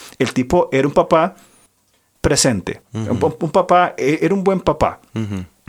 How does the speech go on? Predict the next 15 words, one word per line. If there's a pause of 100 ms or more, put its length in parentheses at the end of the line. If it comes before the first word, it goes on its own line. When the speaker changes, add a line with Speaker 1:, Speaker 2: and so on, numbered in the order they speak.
(100)
Speaker 1:
No
sé
cómo
era
como
esposo,
pero
como
papá
se
preocupaba
por
sus
hijos.
Speaker 2:
Ujú.